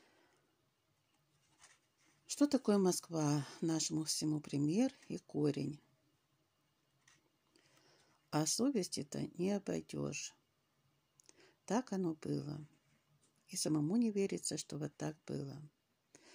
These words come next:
Вот о Рождестве мы заговорили. А в современной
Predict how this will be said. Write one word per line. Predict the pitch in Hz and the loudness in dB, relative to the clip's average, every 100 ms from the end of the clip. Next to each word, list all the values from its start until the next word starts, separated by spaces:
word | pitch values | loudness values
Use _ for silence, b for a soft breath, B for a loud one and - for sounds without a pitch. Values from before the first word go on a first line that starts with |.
| B B | B B
Вот | 202 - | 0 2
о | 156 | 2
Рождестве | 156 - 147 - 190 254 | 2 0 -6 -2 4 4
мы | 190 | 4
заговорили. | - - 151 151 151 143 143 135 151 _ _ _ _ _ _ _ _ _ _ _ b b b b b b b _ _ - | 0 -4 -4 -2 -4 -4 -6 -8 -12 _ _ _ _ _ _ _ _ _ _ _ b b b b b b b _ _ -4
А | 165 160 156 156 165 240 269 _ _ _ _ _ _ _ _ _ _ _ _ _ _ _ _ _ _ _ _ _ _ _ _ _ _ _ _ _ _ _ _ _ _ _ _ _ _ _ _ _ _ _ _ _ - | 0 0 0 -4 -8 -14 -18 _ _ _ _ _ _ _ _ _ _ _ _ _ _ _ _ _ _ _ _ _ _ _ _ _ _ _ _ _ _ _ _ _ _ _ _ _ _ _ _ _ _ _ _ _ -8
в | - | -2
современной | - 196 190 190 175 165 156 - | 2 2 2 0 0 0 -2 -4